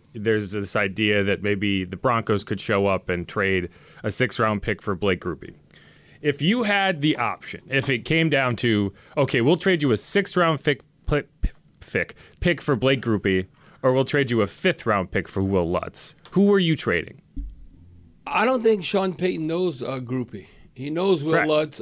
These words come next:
Speaker 2: I, I, if he's convinced, and I, I, I think he has a good handle on Will Lutz, I think he would, uh, take more of the proven player
Speaker 1: I think
Speaker 2: than,
Speaker 1: so, too.
Speaker 2: than the rookie. I mean, I
Speaker 1: And if I'm Sean, I'm like, "Well, if you like Blake Grupe so much, stop selling him to me. You keep him. I'll take the other guy."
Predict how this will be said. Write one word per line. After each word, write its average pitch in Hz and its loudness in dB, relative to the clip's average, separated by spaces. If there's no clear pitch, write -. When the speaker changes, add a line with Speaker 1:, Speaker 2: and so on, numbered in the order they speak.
Speaker 2:
I, 147 0
I, 139 -8
if 127 -6
he's 196 -10
convinced, 170 -8
and 139 -6
I, 131 -10
I, 147 -8
I - -4
think 196 -6
he 175 -4
has 160 -4
a 160 -4
good 156 0
handle 151 -2
on 131 -4
Will 139 -2
Lutz, 131 -6
I 180 -2
think 208 -4
he 165 -2
would, 147 -6
uh, 131 -8
take 151 -4
more 147 0
of 139 -6
the 131 -4
proven 139 -4
player 135 -6
Speaker 1:
I 180 2
think 262 0
Speaker 2:
than, - -
Speaker 1:
so, 240 0
too. 254 -2
Speaker 2:
than 131 -2
the 127 -2
rookie. 117 -6
I 123 -16
mean, 120 -12
I 120 -12
Speaker 1:
And 208 4
if 208 2
I'm 240 4
Sean, 240 4
I'm 180 4
like, 151 2
"Well, 156 4
if 151 2
you 180 4
like 214 4
Blake 185 2
Grupe 202 2
so 139 4
much, 127 4
stop 156 0
selling 170 4
him 160 6
to 143 4
me. 180 4
You 156 2
keep 190 0
him. 78 -4
I'll 143 2
take 175 -2
the 185 0
other 233 2
guy." - -2